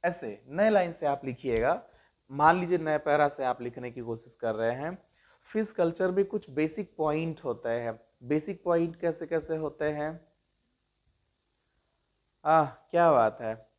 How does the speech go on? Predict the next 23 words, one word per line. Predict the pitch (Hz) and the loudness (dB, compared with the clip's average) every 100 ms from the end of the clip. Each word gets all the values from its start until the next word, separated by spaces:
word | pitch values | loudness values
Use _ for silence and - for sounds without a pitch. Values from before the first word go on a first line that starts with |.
| _ _ _ _ _ _ _ _ _ - | _ _ _ _ _ _ _ _ _ -8
अंदाजे | 139 135 135 147 175 | 0 4 4 4 2
बयां | 147 147 | 6 6
करना | 147 143 143 160 | 6 0 2 2
ये | 147 135 | 2 2
भी | 135 165 | 0 2
एक | 170 170 - _ - | 2 2 -12 _ 0
काबिलियत | 127 131 151 226 226 - | 2 4 2 4 2 2
होती | 131 123 120 | -2 -4 -6
है | 123 113 | -4 -2
बेटा। | 131 135 117 98 - _ _ _ _ _ _ - | -2 2 0 0 -4 _ _ _ _ _ _ -6
प्रतीक, | 147 180 147 113 - - _ _ _ _ _ _ _ _ _ _ _ _ _ _ _ _ _ _ _ _ _ _ _ _ _ | -4 -2 -2 -4 -8 -20 _ _ _ _ _ _ _ _ _ _ _ _ _ _ _ _ _ _ _ _ _ _ _ _ _
हम्म, | 139 131 101 _ _ _ _ _ _ | -18 -16 -18 _ _ _ _ _ _
ठीक | - 160 - | -4 -4 -2
है, | 110 110 - | -6 -6 -6
शायराना | 120 120 127 135 143 | 2 4 4 4 2
अंदाज | 139 131 131 127 | 2 2 2 2
भी | 156 | -2
अच्छा | 156 - 139 | -4 -2 -2
लगता | 135 - 135 | -2 -2 -2
है, | 139 139 - _ _ _ | 0 -4 -8 _ _ _
लेकिन | 123 123 120 113 | -10 -10 -10 -8
कभी | 135 139 123 | -6 -6 -6
कभी | 110 107 107 | -8 -6 -10